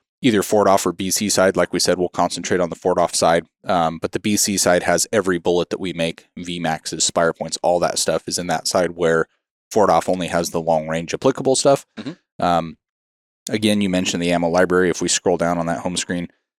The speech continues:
Speaker 1: ammo library, like you said, that's all B C based, but it preloads the velocity and picks your B C info and all that from the ammo that you select.
Speaker 2: Mm-hmm.
Speaker 1: Help and support, um,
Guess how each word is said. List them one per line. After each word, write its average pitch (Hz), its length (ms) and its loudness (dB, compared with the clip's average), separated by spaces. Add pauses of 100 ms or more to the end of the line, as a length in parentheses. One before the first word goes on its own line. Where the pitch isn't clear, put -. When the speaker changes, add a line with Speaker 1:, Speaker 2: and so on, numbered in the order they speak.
(100)
Speaker 1:
ammo 85 240 0
library, 87 360 4
like 85 180 0
you 87 80 -6
said, 85 200 0
that's 82 240 0
all 82 360 2
B 95 140 -4
C 101 200 -2
based, 101 400 2
but 87 120 0
it 85 100 -6
preloads 82 440 -2
the 82 80 0
velocity 85 640 0
and - 160 -10
picks - 300 -6
your 82 320 -6
B 90 120 -8
C 87 220 -4
info 82 260 -4
and 82 80 -2
all 80 100 -2
that 78 180 -2 (100)
from 80 160 -4
the 78 160 -8
ammo 95 240 -2
that 98 140 -2
you 117 80 -4
select. - 360 0 (140)
Speaker 2:
Mm-hmm. 85 140 -20 (280)
Speaker 1:
Help 101 220 4
and 104 120 -2
support, 117 480 2 (180)
um, 87 440 -4